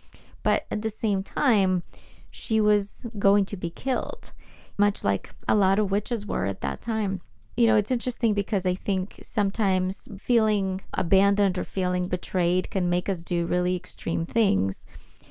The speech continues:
And I wonder if she would have been as extreme as she became had she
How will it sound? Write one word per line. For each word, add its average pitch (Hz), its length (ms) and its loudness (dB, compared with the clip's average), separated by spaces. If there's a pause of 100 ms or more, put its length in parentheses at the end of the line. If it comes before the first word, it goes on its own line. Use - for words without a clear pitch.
And 190 200 2
I 190 80 4
wonder 196 560 2
if - 120 -4
she - 160 -2
would 185 160 2
have 180 160 -2
been 175 180 2
as 185 180 -2
extreme 180 460 -4
as 180 80 -2
she - 220 -4
became 185 640 0 (600)
had 202 280 -2
she 185 680 -2